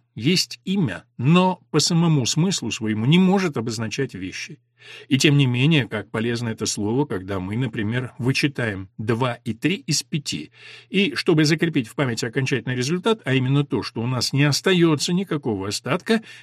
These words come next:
применяем выражение "в остатке ничего". На том же основании мы можем также, вычитая большее число из меньшего,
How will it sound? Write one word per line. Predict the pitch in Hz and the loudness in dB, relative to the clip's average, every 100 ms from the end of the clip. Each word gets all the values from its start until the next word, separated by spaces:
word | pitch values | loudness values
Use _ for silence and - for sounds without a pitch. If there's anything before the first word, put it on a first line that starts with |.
| _ | _
применяем | 156 180 170 165 160 | 2 6 6 6 4
выражение | 143 131 147 196 185 | 4 4 2 2 2
"в | 131 | 0
остатке | 113 - 147 - 151 - - | -2 -2 -4 0 0 -2 -2
ничего". | 135 165 - 190 151 - - _ _ _ _ _ _ - | 2 2 2 0 0 -2 -8 _ _ _ _ _ _ -2
На | 160 | 4
том | 233 226 | 6 8
же | 214 | 8
основании | 190 185 151 139 151 165 | 6 6 4 4 4 4
мы | 147 | 2
можем | 120 135 156 143 | 2 2 2 2
также, | 156 151 139 127 | 0 0 0 0
вычитая | 131 151 180 175 | 0 -2 0 0
большее | 123 131 165 113 - 101 | 2 6 6 6 0 -4
число | - 120 113 104 | -4 -6 -4 -2
из | 95 | -4
меньшего, | 98 107 104 - 160 185 | -4 -4 -2 0 0 0